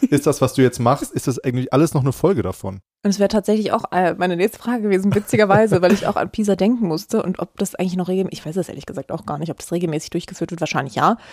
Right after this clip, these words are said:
Speaker 3: Ähm, und ob Deutschland dann aber auch wirklich schlecht dasteht, wenn der Bereich Digitalisierung da zum Beispiel abgefragt wird, was ich gar nicht weiß, ob
Speaker 1: Der
Speaker 3: das
Speaker 1: wird gar nicht
Speaker 3: passiert.
Speaker 1: abgefragt.
Speaker 3: Okay, sehr gut.
Speaker 1: Der
Speaker 3: Gut
Speaker 1: ist,
Speaker 3: für
Speaker 1: äh,
Speaker 3: uns.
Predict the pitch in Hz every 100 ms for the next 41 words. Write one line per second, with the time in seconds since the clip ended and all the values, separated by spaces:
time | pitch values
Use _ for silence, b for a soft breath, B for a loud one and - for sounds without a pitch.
0 | B B - 190 180 - - 202 214 214
1 | 190 - - 185 - 190 208 196 - _
2 | _ _ - - - 185 - - 196 220
3 | - 175 - 175 185 180 170 160 170 185
4 | 175 165 156 160 190 165 - - 160 151
5 | 151 - - - 156 - 165 _ _ -
6 | 151 - - 143 - - - 160 156 -
7 | 156 156 - - - 240 226 165 160 139
8 | 165 B B B B 165 180 - 170 190